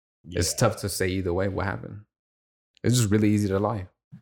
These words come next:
Speaker 2: Yeah, and there's, like, so many people, like, when, when they do, like, those posts on wherever where they, they break the news or
Speaker 1: Mm-hmm.
Speaker 2: like, they, they say, like, you guys ever read those comments?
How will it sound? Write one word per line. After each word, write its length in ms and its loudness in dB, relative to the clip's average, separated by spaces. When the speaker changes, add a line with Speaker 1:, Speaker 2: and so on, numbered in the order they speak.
Speaker 2:
Yeah, 200 -12
and 100 -2
there's, 160 0
like, 160 2
so 240 -8
many 240 0
people, 460 -2
like, 360 -2
when, 400 -10
when 140 -6
they 80 -6
do, 160 -2
like, 200 2
those 300 -4
posts 440 -2
on 440 -6
wherever 440 2
where 140 -2
they, 300 -6
they 100 0
break 280 0
the 60 -6
news 480 -2
or 40 -8
Speaker 1:
Mm-hmm. 180 2
Speaker 2:
like, 160 0
they, 200 -6
they 180 -8
say, 260 -6
like, 220 -6
you 140 -2
guys 160 8
ever 120 8
read 200 2
those 160 6
comments? 560 -4